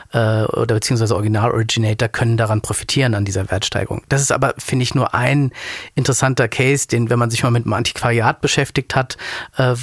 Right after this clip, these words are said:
wann werden Bücher eigentlich wertvoll? Ja, also wenn man jetzt darüber nachdenkt, wir werden darüber auch noch im Podcast sprechen, dass es eine N-F-T-Erstausgabe geben sollte von einem Buch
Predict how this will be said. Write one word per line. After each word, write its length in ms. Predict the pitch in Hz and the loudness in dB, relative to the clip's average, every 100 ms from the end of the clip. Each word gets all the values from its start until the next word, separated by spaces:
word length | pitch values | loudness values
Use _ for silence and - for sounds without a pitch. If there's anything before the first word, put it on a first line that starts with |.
| 135 | 0
wann 220 | 135 131 | 0 2
werden 220 | 127 123 | 2 2
Bücher 260 | 135 - 120 | 0 0 0
eigentlich 260 | 113 - | 0 0
wertvoll? 500 | 127 147 - 147 135 | 0 0 0 0 2
Ja, 240 | 117 123 113 | 2 2 2
also 160 | 113 | 2
wenn 100 | 117 | 2
man 100 | 113 | 2
jetzt 180 | 110 - | 0 0
darüber 240 | 123 113 | 0 2
nachdenkt, 520 | 110 117 - 131 123 - | 2 2 0 0 0 0
wir 80 | |
werden 160 | 117 113 | 0 0
darüber 300 | 113 113 - | 0 0 -2
auch 140 | - | -2
noch 140 | - 117 | -4 -4
im 60 | |
Podcast 400 | 120 123 - 113 | -2 -2 -2 -4
sprechen, 500 | - - 120 131 117 - - - | -4 -4 -4 0 -2 -4 -8 -4
dass 120 | - 107 | 0 0
es 120 | - | 2
eine 120 | 117 | 0
N-F-T-Erstausgabe 1300 | 127 123 - 139 127 - 131 165 - 104 - 101 104 | 2 0 0 0 2 2 0 0 -2 -2 -2 -2 0
geben 260 | 104 104 110 | 0 0 0
sollte 320 | 110 107 127 | 2 0 0
von 200 | 127 117 | -2 0
einem 120 | 113 | -2
Buch 380 | 113 147 202 - | 0 0 0 -4